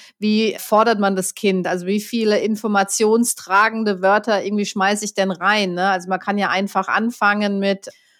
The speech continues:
„Male einen roten kleinen Ball“ zum Beispiel, dann müssen die Kinder eben das Rot und das Klein verarbeiten, um die richtige Aktion auszuführen. Dann kann man das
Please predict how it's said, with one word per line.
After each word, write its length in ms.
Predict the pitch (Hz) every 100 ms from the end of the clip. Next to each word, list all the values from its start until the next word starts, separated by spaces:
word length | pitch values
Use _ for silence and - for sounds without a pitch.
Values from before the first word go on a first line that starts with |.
| _ -
„Male 640 | 175 196 202 196 190 -
einen 580 | 180 190 190 185 185 185
roten 460 | 180 202 208 208 170
kleinen 480 | 190 185 233 233 196
Ball“ 240 | 202 208
zum 180 | - 208
Beispiel, 520 | 202 220 - - 214
dann 200 | 190 190
müssen 220 | 196 -
die 100 | 196
Kinder 580 | - 208 208 196 196 185
eben 440 | 190 196 196 190 180 _ -
das 220 | 185 -
Rot 200 | 196 240
und 100 | 208
das 180 | 190 185
Klein 360 | - 185 226 254
verarbeiten, 800 | 240 185 214 226 214 220 226 214
um 200 | 196 208
die 80 | 196
richtige 760 | 208 - 220 208 202 196 190 - _
Aktion 500 | 190 - - 202 214
auszuführen. 760 | 170 196 208 - 202 - 214 202
Dann 140 | 190
kann 160 | 208 202
man 120 | 190
das 380 | 190 - -